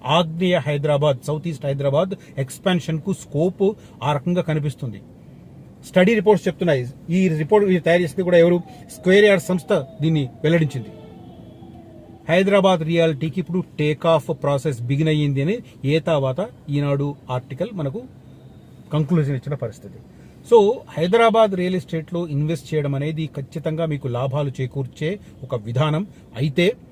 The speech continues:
ప్రభుత్వ ప్రాజెక్టులు ఎక్కడ రాబోతున్నాయి అనేది పర్టికులర్గా చూసుకోండి, అఫీషియల్ డాక్యుమెంట్లు చెక్ చేసుకోండి, ఎవరు ఏది చెబితే అది నమ్మొద్దు. ఎందుకంటే రియల్ ఎస్టేట్లో అభూత కల్పనలు,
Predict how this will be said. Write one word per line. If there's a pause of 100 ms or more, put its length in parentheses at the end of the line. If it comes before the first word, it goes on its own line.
(440)
ప్రభుత్వ
ప్రాజెక్టులు
ఎక్కడ
రాబోతున్నాయి
అనేది
పర్టికులర్గా (120)
చూసుకోండి, (180)
అఫీషియల్
డాక్యుమెంట్లు
చెక్
చేసుకోండి, (320)
ఎవరు
ఏది
చెబితే
అది
నమ్మొద్దు. (320)
ఎందుకంటే
రియల్
ఎస్టేట్లో (180)
అభూత
కల్పనలు,